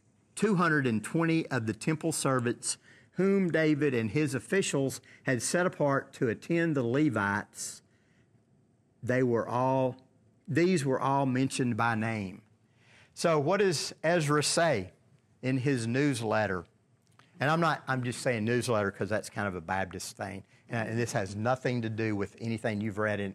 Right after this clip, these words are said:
any of our newsletters. It actually, it just kind of slipped out.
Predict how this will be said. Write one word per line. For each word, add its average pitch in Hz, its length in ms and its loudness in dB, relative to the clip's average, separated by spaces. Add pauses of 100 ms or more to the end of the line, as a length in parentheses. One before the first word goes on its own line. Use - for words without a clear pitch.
(120)
any 107 140 -6
of 98 120 -8
our 135 200 0
newsletters. - 680 -8 (560)
It 131 120 0
actually, 143 360 2
it 107 80 -4
just 117 240 -4
kind 123 180 -2
of 104 60 -6
slipped - 360 -6
out. 101 260 0